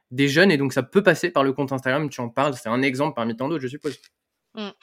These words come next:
Speaker 2: Ah ouais, clairement, aujourd'hui, le digital, euh, il est incontournable. Euh, euh, avant, euh, c'est vrai qu'on s'arrêtait à, euh, les présences dans les écoles, mais aujourd'hui, euh, on le voit bien, le, les, ce qui fonctionne, euh, TikTok, on voit bien ce qui fonctionne sur Instagram,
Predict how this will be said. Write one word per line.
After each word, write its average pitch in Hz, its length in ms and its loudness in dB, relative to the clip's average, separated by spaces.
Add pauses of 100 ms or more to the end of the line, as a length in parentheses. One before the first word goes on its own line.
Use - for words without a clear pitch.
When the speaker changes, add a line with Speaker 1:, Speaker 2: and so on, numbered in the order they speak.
(300)
Speaker 2:
Ah 220 120 2
ouais, 220 120 2
clairement, 220 320 0
aujourd'hui, 190 340 -6
le 196 60 -12
digital, 180 480 -4
euh, 180 160 0
il 170 80 -8
est - 20 -10
incontournable. 175 640 -8 (560)
Euh, - 20 0
euh, 175 640 0
avant, 175 800 -2
euh, 180 120 0
c'est 180 160 -4
vrai 180 140 -6
qu'on 175 340 -10
s'arrêtait 175 540 -2
à, 175 320 0
euh, 160 160 -6
les 180 100 -8
présences 196 500 0
dans 180 200 -4
les 180 200 -6
écoles, 214 300 -2 (400)
mais 190 100 -4
aujourd'hui, 190 600 -2
euh, 175 320 0 (380)
on 185 80 -6
le 190 60 -4
voit 185 160 -2
bien, 185 500 -4
le, 170 260 -4
les, 170 300 -8
ce - 100 -4
qui - 100 -16
fonctionne, 190 480 -4
euh, 160 280 -4
TikTok, 190 640 -2
on 170 100 -10
voit 175 140 -6
bien 180 240 -6
ce - 80 -8
qui 180 80 -16
fonctionne 180 340 -8
sur 180 180 0
Instagram, 180 540 -4